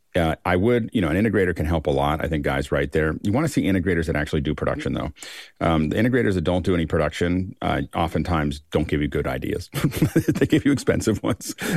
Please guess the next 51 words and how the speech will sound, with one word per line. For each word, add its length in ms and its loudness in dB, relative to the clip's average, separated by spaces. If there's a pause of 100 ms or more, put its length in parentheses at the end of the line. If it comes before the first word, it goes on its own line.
(120)
So, 280 4
you 80 4
know, 80 4
we're 160 4
looking 240 2
for 80 -2
people 260 0
who, 320 2
you 80 2
know, 160 2
when 160 0
we 140 4
work 160 2
with 100 2
integrators, 440 2
we 80 4
wanna 140 2
see, 280 0
there 200 2
are 160 4
ones 240 0
out 200 -2
there. 200 0
There's, 280 -2 (340)
here 220 2
in 160 2
the 100 2
Bay 220 2
Area, 240 0
for 120 -2
instance, 180 -4
there's 160 0
A 160 2
S 100 -2
G, 240 2
and 80 0
A 100 2
S 80 0
G 140 0
does 120 2
a 40 0
lot 180 0
of 80 -4
production 380 -2
as 180 -2
well 320 2
as 240 -2
a 60 -2
lot 160 0
of 80 -2
integration. 560 -4